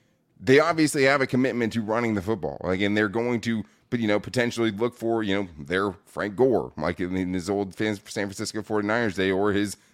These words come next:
Blake Corum, like he rode at Michigan, right? That's what they do. They got big name running backs that are really bell cow running backs. But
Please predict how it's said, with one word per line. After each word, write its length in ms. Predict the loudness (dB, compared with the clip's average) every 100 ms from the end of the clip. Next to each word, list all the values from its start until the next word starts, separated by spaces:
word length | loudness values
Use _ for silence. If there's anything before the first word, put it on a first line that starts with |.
| _
Blake 300 | -2 -2 0
Corum, 480 | 0 2 2 0 -2
like 160 | -2
he 140 | -2 -2
rode 280 | 2 2 2
at 140 | 2
Michigan, 460 | 0 -2 -4 -8 -4
right? 260 | -4 -2
That's 240 | -2 -2 -2
what 240 | -2 0
they 140 | 0
do. 180 | 0 -2
They 140 | -4 0
got 320 | 0 0 -2
big 200 | -2 0
name 280 | 0 0 0
running 200 | 0 2
backs 280 | 0 0 -10 -20 -20 _ 0
that 300 | 2 2 0
are 240 | 0 0 -4 -6
really 260 | 0 2 2
bell 340 | 0 2 2
cow 280 | 2 0 0
running 320 | 2 2 0
backs. 260 | -2 -8 -6
But 300 | -2 -2